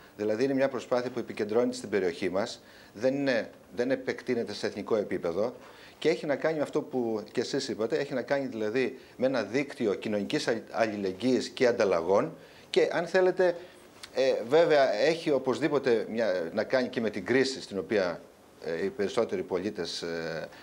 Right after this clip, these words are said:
βρίσκονται. Αλλά έχει να κάνει και γενικότερα με ένα άλλο μοντέλο, ε, κοινωνικής οικονομίας. Δηλαδή,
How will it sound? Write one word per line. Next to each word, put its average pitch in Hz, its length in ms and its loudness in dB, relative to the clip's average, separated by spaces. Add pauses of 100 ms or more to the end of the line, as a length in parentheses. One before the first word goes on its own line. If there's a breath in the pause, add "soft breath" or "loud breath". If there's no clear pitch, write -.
(100)
βρίσκονται. 107 580 0 (720 loud breath)
Αλλά 143 480 4
έχει 202 200 0
να 190 100 2
κάνει 190 240 0
και 185 200 2 (200)
γενικότερα 147 920 2
με 147 80 0
ένα 170 140 2
άλλο 175 180 4
μοντέλο, 160 720 4 (280 loud breath)
ε, 131 260 2
κοινωνικής 139 520 0
οικονομίας. 165 760 2 (320 loud breath)
Δηλαδή, 127 540 4